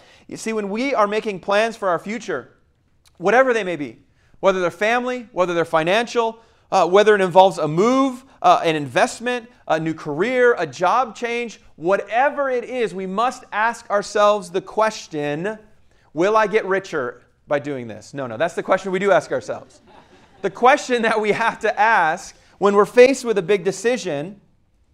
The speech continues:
is, "Where is God in this decision? Where is God in this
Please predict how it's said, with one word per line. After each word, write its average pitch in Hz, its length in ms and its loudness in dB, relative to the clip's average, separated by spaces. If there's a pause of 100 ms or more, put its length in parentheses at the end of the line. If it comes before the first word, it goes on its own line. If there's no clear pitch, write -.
(280)
is, 220 360 2 (120)
"Where 214 380 0
is 190 220 -4
God 156 480 0 (200)
in 156 160 -6
this 147 220 -8
decision? 123 560 -12 (1040)
Where 208 320 4
is 233 220 0
God 214 360 8
in 185 160 -4
this 185 360 -4